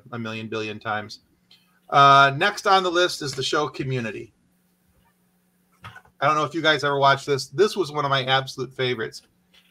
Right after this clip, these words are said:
but the show really went downhill after, uh, Troy left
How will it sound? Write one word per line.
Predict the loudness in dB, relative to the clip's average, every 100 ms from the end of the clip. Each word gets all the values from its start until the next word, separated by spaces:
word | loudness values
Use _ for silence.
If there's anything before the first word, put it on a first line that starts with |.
| -2
but | -2 -2
the | -6
show | 0 0 0 -4
really | -4 -4 -4
went | -4 -6 -4
downhill | 0 0 0 -2 -2 -2 -2
after, | -2 -2 -2 -2 0 -2 -6 _ _ _ _ _
uh, | -4 -2 -2 -4 -8 -14 _ _ _ _ -16
Troy | -2 0 0
left | 0 0 -2 -18